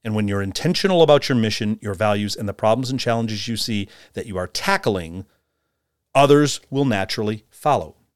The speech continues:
You become a beacon, which we'll talk about in the next one, which is the third rule of evangelism in your market space. And it is to build community. If you are not building community, i e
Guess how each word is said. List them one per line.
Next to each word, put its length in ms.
You 80
become 240
a 60
beacon, 480
which 100
we'll 60
talk 240
about 160
in 60
the 60
next 260
one, 160
which 120
is 100
the 80
third 400
rule 420
of 80
evangelism 680
in 160
your 140
market 300
space. 520
And 100
it 100
is 220
to 120
build 380
community. 500
If 180
you 180
are 100
not 260
building 320
community, 520
i 160
e 280